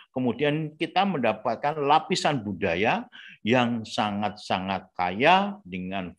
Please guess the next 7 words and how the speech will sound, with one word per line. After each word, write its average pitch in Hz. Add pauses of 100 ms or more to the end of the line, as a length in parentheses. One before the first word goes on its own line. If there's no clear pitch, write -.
fosil 135
binatang 98
dan 101
juga 104
dengan 117 (160)
artefak, -
ya. 85